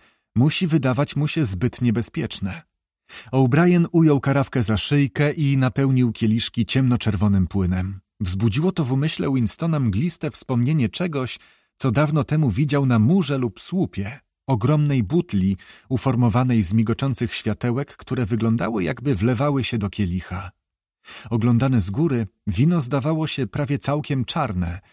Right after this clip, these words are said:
ale w karawce lśniło jak rubin. Wydzielało słodko-kwaśny zapach.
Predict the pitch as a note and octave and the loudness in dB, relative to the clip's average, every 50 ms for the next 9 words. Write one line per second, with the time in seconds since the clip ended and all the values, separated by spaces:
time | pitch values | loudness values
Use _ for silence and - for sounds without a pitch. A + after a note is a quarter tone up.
0 | _ _ _ _ _ _ - G#2 G#2 G2 - - - G2+ A2 B2 C3+ - - - | _ _ _ _ _ _ -2 0 0 0 0 -2 -2 0 0 -2 -4 -6 -4 -2
1 | G#2+ G#2 G2+ G2 - - - A#2+ B2+ B2+ B2+ B2 B2 A#2 A2 - - - C#3 A#2+ | -2 0 0 0 0 0 2 2 2 2 2 2 2 0 -2 -4 -4 -4 -4 -4
2 | F#2 G#2 G#2+ G2 F#2 G#2 - _ _ _ _ _ _ _ _ - - - - - | -4 -6 -6 -8 -10 -14 -20 _ _ _ _ _ _ _ _ -16 -16 -12 -8 -2
3 | F#2 A2 C#3 A2+ B2+ C3+ C#3 D3 D3+ D3 C#3+ B2+ - - - C#3+ D3+ - - - | 0 2 2 4 2 2 2 2 2 0 0 -2 -2 -2 -2 -2 -4 -4 -6 -8
4 | D3+ - - - C3+ C3+ - - - B2+ A#2 G2+ - C#3 B2 - - G2 G2+ G2 | -8 -6 -6 -6 -6 -6 -6 -4 -2 -2 0 0 0 -2 -2 -4 -6 -10 -10 -12
5 | - - _ _ | -14 -20 _ _